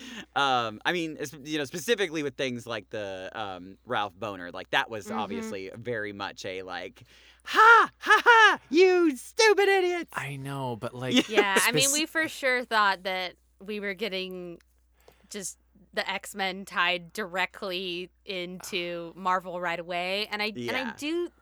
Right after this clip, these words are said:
Speaker 2: a part of me still thinks that that's, like, coming in some capacity.
Speaker 1: It, yeah. Well, and,
Speaker 2: But,
Speaker 1: and there,
Speaker 2: like,
Speaker 1: there,
Speaker 2: not
Speaker 1: there has
Speaker 2: with
Speaker 1: been
Speaker 2: Quicksilver
Speaker 3: Yeah.
Speaker 2: and not right now.
Speaker 3: But
Speaker 2: <laughs>
Speaker 3: also, I mean, because <sighs> the Marvel, or I'm sorry, the Fox X-Men, there are some phenomenal films from that franchise.
Speaker 2: Yeah.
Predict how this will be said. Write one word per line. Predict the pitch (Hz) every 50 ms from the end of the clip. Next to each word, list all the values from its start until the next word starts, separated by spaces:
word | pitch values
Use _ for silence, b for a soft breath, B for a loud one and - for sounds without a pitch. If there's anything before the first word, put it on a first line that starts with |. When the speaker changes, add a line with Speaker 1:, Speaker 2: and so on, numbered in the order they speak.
| _ _ _ 226
Speaker 2:
a |
part | - - 262 269
of | 277 254
me | 240 226
still | - - - - 220 208
thinks | 196 - 208 196 202 - -
that | 196 175 -
that's, | 170 165 - _ - -
like, | 160 - _ _ _
coming | - - 190 180 170 165 165 185 208 226 220
in | - 185 185
some | - 180 175 185
capacity. | - 180 - 180 151 - 175 - 208 196 427 254 262 277
Speaker 1:
It, | 311
yeah. | 392 415 359 - 101 92 104 120 -
Well, | 170 185 -
and, | 175 190 196 190
Speaker 2:
But, | 208 226 - 214
Speaker 1:
and | 185 185
there, | 214 220
Speaker 2:
like, | 214 165
Speaker 1:
there, | 185 202
Speaker 2:
not | 226 220 220 226 226 208
Speaker 1:
there | 185
has | 208 220
Speaker 2:
with | 220 208 -
Speaker 1:
been | 170
Speaker 2:
Quicksilver | - 202 - - - 214 196 190 185 196 190 185 190 190 185 - _ -
Speaker 3:
Yeah. | 175 170 175
Speaker 2:
and | 170 180
not | 190 185 175 175 175 - _ -
right | - 190 170 -
now. | 175 156 151 - 165 165 _ -
Speaker 3:
But | 170 196 196 311
Speaker 2:
<laughs> | 269
Speaker 3:
also, | 180 190 196 - - - 214 208 190 - -
I | 147 151
mean, | 156 156 156 156
because | 147 139 151 - 165 160 143 - - - _ _ _ _ -
<sighs> | - - - - - - - - _ _ _ _ _ _ _ _ -
the | 180 175
Marvel, | 175 190 208 202 180 - - -
or | 131
I'm | 123 113
sorry, | - - 90 82 76 87 98
the | 101 120 120 117 120 -
Fox | - - 156 175 175 - - -
X-Men, | 95 101 - - - 190 185 185 185 90 90 95 - _ _ -
there | 175 160 156
are | 143
some | 135 - - 113 101 95
phenomenal | - - 98 95 92 90 90 90 90 85 87
films | - - 85 80 76 76 80 - - -
from | - - 95 87 87 87
that | 82 76 - -
franchise. | - 73 71 73 - 349 523 554 453 - -
Speaker 2:
Yeah. | b